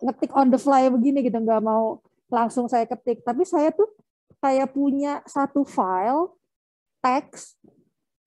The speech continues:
isinya adalah nama, nama saya gitu, atau nama-nama mahasiswa saya. Lebih, eh,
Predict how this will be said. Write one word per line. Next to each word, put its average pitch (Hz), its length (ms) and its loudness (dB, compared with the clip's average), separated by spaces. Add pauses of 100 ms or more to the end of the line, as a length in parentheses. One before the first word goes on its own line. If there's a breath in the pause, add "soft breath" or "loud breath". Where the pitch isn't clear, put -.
isinya 311 640 2
adalah 294 320 2
nama, 277 400 -2 (400)
nama 262 200 0
saya 294 360 4
gitu, 175 400 -2 (320)
atau - 240 0
nama-nama 254 480 2
mahasiswa 247 480 -2
saya. 196 320 -4 (480)
Lebih, 247 240 2
eh, 233 260 0